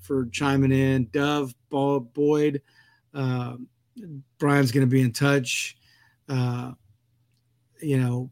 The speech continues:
Richard Kaufman, thank you. Adam,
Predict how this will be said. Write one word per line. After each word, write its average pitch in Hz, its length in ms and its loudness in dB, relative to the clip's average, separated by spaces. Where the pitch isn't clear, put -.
Richard 143 320 2
Kaufman, 139 460 4
thank 127 240 2
you. 131 400 6
Adam, 143 640 6